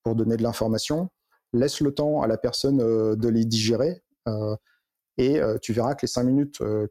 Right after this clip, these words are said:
que t'as perdues, euh, à faire ce travail en plus,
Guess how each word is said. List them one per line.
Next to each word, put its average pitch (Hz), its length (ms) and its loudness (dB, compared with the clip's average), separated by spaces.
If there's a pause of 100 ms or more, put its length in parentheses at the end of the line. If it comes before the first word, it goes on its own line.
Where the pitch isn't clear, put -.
que 113 240 -2
t'as 113 80 0
perdues, 120 560 -2 (160)
euh, 107 100 -8 (240)
à - 80 -4
faire - 240 -2
ce - 120 -4
travail 117 240 0
en 107 100 -2
plus, - 320 -4